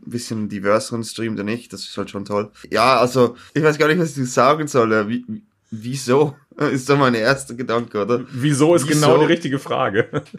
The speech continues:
Speaker 2: <laughs>
Speaker 1: Wieso passiert das? Wie, wieso, oder? Also ich denke hier, <laughs> es ist, also was, was passiert, wenn man die ganze Zeit drawt?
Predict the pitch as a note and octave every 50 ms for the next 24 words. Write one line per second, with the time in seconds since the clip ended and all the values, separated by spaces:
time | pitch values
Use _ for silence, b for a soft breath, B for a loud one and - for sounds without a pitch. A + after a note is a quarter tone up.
0 | B C#3 C#3 D3 D3 C#3+ C3+ C3 _ _ - - - - - _ - - D3 D#3
1 | D#3 - - D3 E3 D#3+ D#3+ D3 C#3 - C#3+ D3 - D3+ - C#3 B2+ A#2+ B2 -
2 | - - B2+ B2+ C3+ B2+ B2+ - G#2+ B2+ B2+ B2 B2+ B2+ C3+ C#3 B2 - _ _
3 | - F#2+ G2 G#2 A#2 A#2+ B2 D#2+ G#2+ G#2+ A2 A2+ A#2+ B2+ B2 B2 A#2+ A#2+ A#2+ B2
4 | C3 C3 B2+ B2 B B B B B B B B B B B B B - - -
5 | - - C3+ - - - G#3+ G3+ G3 D4 - _ _ _ _ - - B B B
6 | B B B C#3+ - E3+ D#3 D3 C#3+ - E3+ - - - - _ _ - D3+ D3+
7 | D3+ D3 C#3+ C#3+ - - C3 C3 - C3+ B2 C3 D3 E3+ G#3 G#3+ G#3 G3 F3 E3+
8 | D#3+ D#3+ E3 - - - F#3 F#3 F#3 F#3+ F3+ F3 F3+ - - G#2+ F#2+ G2+ G#2+ G#2+
9 | - -